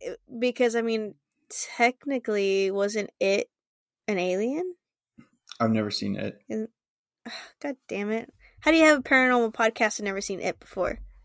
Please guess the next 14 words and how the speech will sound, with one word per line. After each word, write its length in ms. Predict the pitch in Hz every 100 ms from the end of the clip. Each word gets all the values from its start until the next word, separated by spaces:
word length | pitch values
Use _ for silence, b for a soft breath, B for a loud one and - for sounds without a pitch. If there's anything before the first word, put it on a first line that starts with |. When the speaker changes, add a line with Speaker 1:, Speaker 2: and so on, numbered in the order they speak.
| _ _ _ _ _ - _
Speaker 2:
I 100 | 120
hated 300 | 117 123 127
clowns 300 | - 113 123
as 120 | 120
a 60 | 101
kid. 300 | 95 95 92 -
I 80 |
mean, 160 | 113 117
I'm 120 | 117
fine 240 | 117 123 127
with 80 | 113
them 120 | 104
now, 320 | 98 110 107
but 280 | 104 107 -